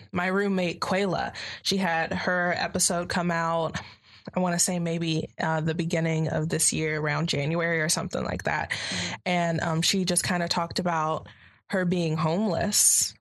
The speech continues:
Speaker 1: while, um, here on campus. And, um, just listening to her story and listening to so many other stories here on campus through this podcast has been, like, such a,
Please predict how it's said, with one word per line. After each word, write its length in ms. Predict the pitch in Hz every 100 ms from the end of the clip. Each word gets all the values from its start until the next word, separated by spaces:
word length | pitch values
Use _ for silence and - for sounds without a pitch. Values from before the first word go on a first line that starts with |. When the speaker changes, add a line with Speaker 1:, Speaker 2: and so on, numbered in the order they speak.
| _
Speaker 1:
while, 380 | 175 165 160 156
um, 460 | 160 156 151 180 180
here 300 | - 175 165
on 240 | 143 151 165
campus. 580 | 175 190 - 190 - - - - - -
And, 580 | 185 180 165 160 160 165 - - _ - - -
um, 200 | 175 170
just 220 | 180 -
listening 340 | 208 202 208 190
to 120 | 175
her 240 | 185 190
story 460 | 185 185 170 165 160
and 100 | 165
listening 320 | 170 170 160
to 160 | 156 156
so 180 | -
many 220 | 175 170 160
other 180 | 175
stories 560 | 170 - 160 151 - 165
here 480 | - 160 151 156 - - -
on 160 | - 180
campus 360 | 196 180 175 -
through 140 | 180
this 120 | 170
podcast 640 | - 170 170 - 151 175
has 140 | 190 175
been, 200 | 165 160
like, 180 | - -
such 300 | - 170 165
a, 300 | 156 -